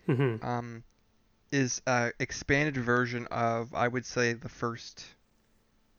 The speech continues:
Speaker 2: six hours
Speaker 1: Yeah.
Speaker 2: of the original game,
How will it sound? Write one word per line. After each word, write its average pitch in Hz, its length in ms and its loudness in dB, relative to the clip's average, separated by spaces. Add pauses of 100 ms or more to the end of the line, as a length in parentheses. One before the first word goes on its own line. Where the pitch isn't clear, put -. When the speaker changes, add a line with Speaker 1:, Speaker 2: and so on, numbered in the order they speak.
(680)
Speaker 2:
six - 380 0
hours 117 720 0 (380)
Speaker 1:
Yeah. 131 240 8 (140)
Speaker 2:
of 117 540 2
the 139 80 0
original 120 340 -4
game, 80 280 -12